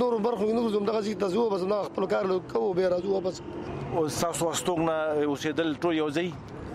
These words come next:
Speaker 1: نه، درې څلور کې ډلې دي، دا بېل بېل اوسېږي، شپږ شپږ، لس لس، دغه شان دي.
Speaker 2: اوس چې تاسو په تورخم باندې راکې وتئ، نو څه مشکل خو نه و؟
Speaker 1: مشکل دغه و چې په غر رالو، بس خاصدارو کوم ځای کې نه وو، پیسې راکوه.
Speaker 2: نو تاسو خو تان سره اسناد لرئ، نو بیا؟
Speaker 1: اسناد لرئ،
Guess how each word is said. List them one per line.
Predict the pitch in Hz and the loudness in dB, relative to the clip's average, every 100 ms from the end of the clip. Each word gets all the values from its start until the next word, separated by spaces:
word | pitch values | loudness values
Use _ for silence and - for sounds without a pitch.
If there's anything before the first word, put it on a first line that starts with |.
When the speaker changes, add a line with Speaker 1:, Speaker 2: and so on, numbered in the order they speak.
| - 233 | -2 2
Speaker 1:
نه، | 277 254 | 2 2
درې | 208 233 | 2 2
څلور | 233 247 | 0 0
کې | 214 196 185 | 0 0 2
ډلې | 254 226 | 2 2
دي، | 220 | 2
دا | 175 | 2
بېل | 233 202 | 0 0
بېل | 202 | 0
اوسېږي، | 175 226 202 175 135 | 0 0 0 0 -2
شپږ | - 202 | -2 -2
شپږ، | - 185 180 | 0 2 2
لس | - | 2
لس، | 202 160 160 - - - - | 0 0 -2 -4 -10 -6 -2
دغه | 180 160 147 | 0 2 0
شان | 139 | 0
دي. | 131 - - - | -2 -4 -8 -2
Speaker 2:
اوس | 190 | -2
چې | 165 196 | 0 0
تاسو | 175 160 | 0 0
په | 156 160 | 0 0
تورخم | 131 175 160 | 0 0 0
باندې | 139 135 | 2 0
راکې | 120 139 | 0 0
وتئ، | 135 156 131 - - - | 0 0 -2 -6 -10 -4
نو | 131 143 139 131 151 131 - - 123 | -2 0 0 0 0 -2 -6 -10 -6
څه | 151 139 | -2 -2
مشکل | - 151 147 | -2 -2 0
خو | |
نه | 156 | -2
و؟ | 110 - - - - 214 | -4 -10 -12 -12 -4 0
Speaker 1:
مشکل | 180 - 233 | 0 2 2
دغه | 269 | 2
و | 269 | 2
چې | 220 | 2
په | 214 | 2
غر | 226 233 | 2 2
رالو، | 269 262 226 170 | 2 2 2 2
بس | 196 - | 0 0
خاصدارو | 185 190 233 214 | 0 2 2 2
کوم | 220 | 2
ځای | 226 | 0
کې | 190 | 2
نه | 214 | 0
وو، | 240 | 2
پیسې | 196 180 208 190 | 2 2 2 2
راکوه. | 165 180 165 - - - - | 2 0 -2 -6 -18 -14 -6
Speaker 2:
نو | 143 | -2
تاسو | 151 123 | 0 0
خو | 131 | 0
تان | 151 135 | 0 0
سره | 135 | -2
اسناد | 123 156 147 | 0 0 2
لرئ، | 143 170 | 2 2
نو | 139 | 2
بیا؟ | 143 123 - - - 220 | 0 -2 -8 -14 -4 -2
Speaker 1:
اسناد | 170 233 247 | 2 2 2
لرئ، | 226 254 | 2 2